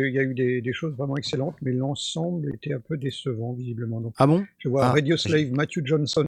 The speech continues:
Speaker 1: excellent, sinon décevant, Thomann. J'aurais conseillé de te demander comment on fait du live vivant. <laughs> C'est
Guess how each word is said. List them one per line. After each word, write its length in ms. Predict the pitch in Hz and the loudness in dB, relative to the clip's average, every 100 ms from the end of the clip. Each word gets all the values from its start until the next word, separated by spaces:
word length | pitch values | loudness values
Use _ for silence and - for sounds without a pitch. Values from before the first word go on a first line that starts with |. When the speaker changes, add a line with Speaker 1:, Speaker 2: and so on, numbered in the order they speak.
| - | 0
Speaker 1:
excellent, 640 | 147 - 151 135 156 180 | -4 0 0 0 0 -2
sinon 340 | 165 147 147 165 | -2 -4 -2 -2
décevant, 460 | 139 151 151 139 | -2 -2 -2 -2
Thomann. 440 | 151 135 135 156 160 - _ _ _ _ _ _ | -2 -2 0 -2 -4 -8 _ _ _ _ _ _
J'aurais 180 | 131 147 | -2 0
conseillé 440 | - 147 151 143 156 | 0 -2 2 2 2
de 400 | 131 143 151 135 | 0 0 -2 -2
te 60 | 156 | -2
demander 480 | 127 143 143 143 156 | 0 0 2 2 0
comment 260 | 151 135 | 0 0
on 60 | 131 | 0
fait 120 | - | -4
du 140 | 127 131 | -2 0
live 240 | 143 120 | 0 -2
vivant. 340 | 113 127 110 92 _ - 143 - - - | -4 -4 -4 -8 _ -12 -12 -16 -10 -6
<laughs> 280 | - - | -6 -10
C'est 220 | - - | -6 -4